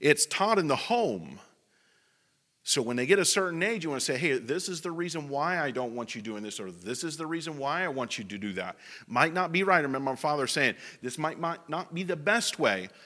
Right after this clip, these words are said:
but for right now, this is the way we have. And so this is, this is why we're going to do it that way."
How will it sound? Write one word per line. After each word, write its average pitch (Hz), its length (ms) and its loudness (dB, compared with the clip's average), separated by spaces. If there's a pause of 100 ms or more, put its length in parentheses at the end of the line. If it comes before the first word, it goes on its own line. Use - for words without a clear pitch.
(120)
but 120 180 -4
for 139 160 0
right 160 280 6
now, 180 240 2
this 143 180 -2
is 143 100 -6
the 156 100 -4
way 156 180 0
we 151 180 -2
have. 123 560 -2 (120)
And 98 100 -14
so 127 100 -6
this 120 220 -6
is, 113 120 -12
this 117 280 -10
is 117 180 -12
why 127 180 -2
we're 123 120 -6
going 131 220 -8
to 131 100 -12
do 131 160 -6
it 120 100 -8
that 120 220 -4
way." 139 180 6